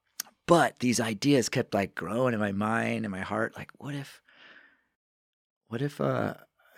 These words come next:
we attempted this, this new kind of organized, a new faith community? Um,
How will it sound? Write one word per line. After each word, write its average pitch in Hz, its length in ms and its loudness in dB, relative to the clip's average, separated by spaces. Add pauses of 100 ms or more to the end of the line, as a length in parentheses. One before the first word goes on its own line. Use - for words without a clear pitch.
(340)
we 113 240 -4
attempted 110 520 -4
this, - 300 -6
this - 240 -8
new 107 200 -4
kind 107 260 -6
of - 160 -12 (440)
organized, 110 520 0
a - 20 -8
new 107 160 -2
faith 110 300 -2
community? 98 480 -4 (420)
Um, 113 440 4